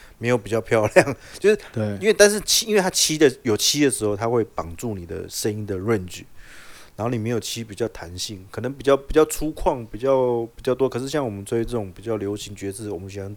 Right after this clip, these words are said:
Speaker 1: 多一点变化，
Speaker 2: 对。
Speaker 1: 会，其实会比较喜欢这种漆少一点限制的。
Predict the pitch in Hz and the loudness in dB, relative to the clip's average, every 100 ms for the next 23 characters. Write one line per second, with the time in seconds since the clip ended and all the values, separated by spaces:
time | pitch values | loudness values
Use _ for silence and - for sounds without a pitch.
0 | - 117 117 113 82 - 117 90 113 95 | -8 -6 -4 -6 -14 -12 -12 -10 -14 -16
1 | - - - - - - - - 104 147 | -18 -20 -20 -18 -18 -20 -16 -4 2 2
2 | - - - - - 135 160 127 110 117 | 0 -18 -12 -6 -4 0 0 0 0 0
3 | - 113 98 104 113 110 90 87 - _ | -2 -8 -8 -6 -6 -6 -12 -16 -20 _
4 | - - - _ _ - - - 156 185 | -20 -20 -20 _ _ -4 -2 -2 -4 -8
5 | _ - - - - 110 151 123 101 - | _ -20 -12 -4 0 0 0 0 -2 -4
6 | 123 107 117 - | -4 -8 -14 -16